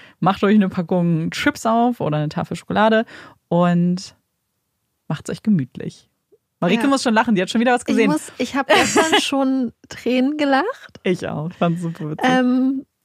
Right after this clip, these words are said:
Speaker 2: als ich eure Geschichten teilweise gelesen hab und jetzt auch, ich hab einfach grad eine Geschichte schon vor mir, die uns eine ganz liebe Hörerin <laughs> geschickt hat. Und ich find's einfach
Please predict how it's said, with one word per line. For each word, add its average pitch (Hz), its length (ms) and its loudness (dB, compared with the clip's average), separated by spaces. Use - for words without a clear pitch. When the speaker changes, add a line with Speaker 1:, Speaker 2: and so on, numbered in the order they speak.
Speaker 2:
als 233 200 0
ich 254 160 0
eure 240 160 2
Geschichten 247 400 -2
teilweise 240 400 0
gelesen 240 440 0
hab 240 180 -2
und 214 100 0
jetzt 220 260 -2
auch, 233 140 2
ich 240 160 0
hab 233 120 0
einfach 233 240 0
grad 247 200 -2
eine 233 100 2
Geschichte 269 360 0
schon 247 240 -2
vor 233 160 0
mir, 220 280 2
die 226 160 -2
uns 226 200 0
eine 208 200 0
ganz 208 220 -2
liebe 226 220 -2
Hörerin 226 380 0
<laughs> - 80 -12
geschickt - 440 -4
hat. - 300 0
Und 202 140 4
ich 185 140 -2
find's 240 180 0
einfach 240 260 -2